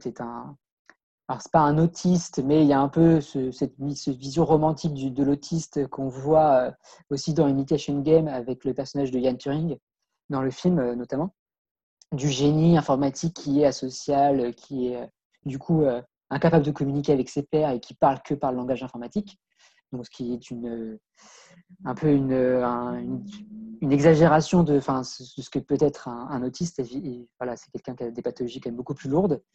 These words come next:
en réalité, mais ça va avec l'image du génie et qu'on retrouve au cinéma et dans les séries. Donc, je pense, euh, avec le film de Hackers en mille neuf cent quatre-vingt-quinze de Yann Softley, où, euh, il y a,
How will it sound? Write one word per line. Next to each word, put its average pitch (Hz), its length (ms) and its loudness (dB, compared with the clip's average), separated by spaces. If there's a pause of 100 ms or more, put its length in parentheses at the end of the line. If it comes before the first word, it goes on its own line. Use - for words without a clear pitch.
(220)
en 139 100 -2
réalité, 135 500 2
mais 160 300 2
ça 131 180 -4
va 151 100 4
avec 139 200 2
l'image 135 220 -2
du 127 80 -6
génie 117 380 -6 (600)
et 170 180 6
qu'on 160 160 0
retrouve 160 800 2
au 151 80 0
cinéma 147 580 0
et 143 60 6
dans 139 120 0
les 131 120 -2
séries. 143 400 -6 (120)
Donc, 117 120 -20
je 127 100 -6
pense, 147 400 -4
euh, 120 160 -8 (340)
avec 131 280 -4
le 143 80 2
film 151 320 -2
de 131 160 0
Hackers 147 520 0
en 135 80 -8
mille 131 120 -6
neuf 131 120 -6
cent - 140 -8
quatre-vingt-quinze 135 720 -2
de 123 100 -4
Yann 131 220 0
Softley, 175 480 -2 (760)
où, 180 340 6
euh, 135 260 6
il 147 260 -4
y 160 100 4
a, 156 220 0